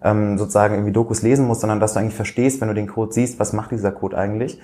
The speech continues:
dass du durch den Quellcode auch durchnavigieren kannst. Also dass sozusagen, dass du halt so deinen Quellcode aufbaust, dass es einfach ist, da durch zu navigieren, einfach ist, die relevanten Teile zu finden. Und dann sagen wir, wenn das nächste wich-, wichtige Thema in dem Kontext ist für uns, ähm, dass wir hingehen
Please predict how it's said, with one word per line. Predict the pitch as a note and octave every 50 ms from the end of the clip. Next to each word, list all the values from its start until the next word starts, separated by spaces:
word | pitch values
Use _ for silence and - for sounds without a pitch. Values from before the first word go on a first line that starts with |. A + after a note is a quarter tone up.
| - _ _
dass | - - -
du | -
durch | G#2+ A2 A#2 A#2
den | - A#2+ G#2
Quellcode | - - A2 A2 - - -
auch | G2 G2+
durchnavigieren | - G2+ G#2+ G#2+ - A2+ G2+ G2 F#2+ G#2+ A#2 C#3 -
kannst. | - - - F#2+ F#2 - -
Also | G2 G2+ G2 G2 - - - -
dass | - G#2
sozusagen, | G#2+ G#2+ G2 - G#2 G#2 G#2+ G#2+ G2
dass | G#2+ -
du | - G#2+
halt | G#2 G#2 - - -
so | - - - - G2+ A2+ B2+ C#3 -
deinen | - - G#2+ G#2 G#2+ G#2
Quellcode | - - A2+ A#2+ - A#2 -
aufbaust, | F2 B2+ C#3 - - G#2+ A2+ A2+
dass | - G2+ -
es | A2 - -
einfach | - A#2 C3 C3 - B2 A#2
ist, | A2 A2 -
da | G#2+
durch | G2+ - A#2 C#3
zu | B2+ - C3
navigieren, | B2+ B2 A2+ A#2 A2+ A2+ A#2 A#2+ A#2 - - - -
einfach | - - A2+ A#2+ - - A2+
ist, | G2+ A2 - -
die | - A2 A2 G#2+ - - _ -
relevanten | - A2 A2 G#2 A2+ A#2 - - -
Teile | G2 - G#2+ G#2 G#2+ G#2+
zu | G#2+ - G2
finden. | - - B2 C3+ - - F#3 - - - - _ _
Und | - G#2+ G#2
dann | A2 A#2 C#3
sagen | C3+ C3 B2 B2 A#2+ A#2
wir, | A2 A#2+ A#2 A#2 - - _ -
wenn | - A2 A2+ A2+ A2+ A2 A2 - -
das | - G2+ G2+ -
nächste | B2 D#3 E3+ E3+ - B2 A2 G#2+ G2+
wich-, | A#2+ - - - - F#2+
wichtige | A#2+ B2 - A2+ G#2+ G2+
Thema | - D3 E3+ E3+
in | B2+
dem | G2+ G2 G2
Kontext | G2 - G#2 G2+ G2 D#2+ - -
ist | - -
für | - A2+ G2
uns, | G#2 A#2 A#2 A#2 - - - - - _ _ -
ähm, | - G#2 G#2+ A2 A2 G#2+ G#2
dass | G#2+ G#2+ - -
wir | A2
hingehen | G2 A#2 C3 B2+ B2 B2 B2 A#2+